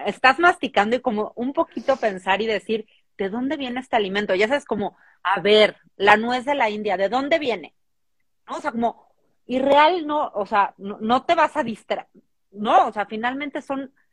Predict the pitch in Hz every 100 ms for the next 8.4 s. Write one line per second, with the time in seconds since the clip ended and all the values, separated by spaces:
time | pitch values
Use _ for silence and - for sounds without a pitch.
0 | _ _ 262 269 - 302 302 302 - 269
1 | 262 269 240 254 262 _ 240 226 247 233
2 | 226 214 208 214 254 294 277 214 180 -
3 | 202 285 269 254 254 233 226 - 185 160
4 | - 185 165 160 214 226 - _ _ _
5 | 214 262 262 - 254 269 320 - 330 -
6 | 320 311 320 - 294 254 254 254 254 233
7 | 247 262 269 220 226 254 - - 262 254
8 | - 226 214 240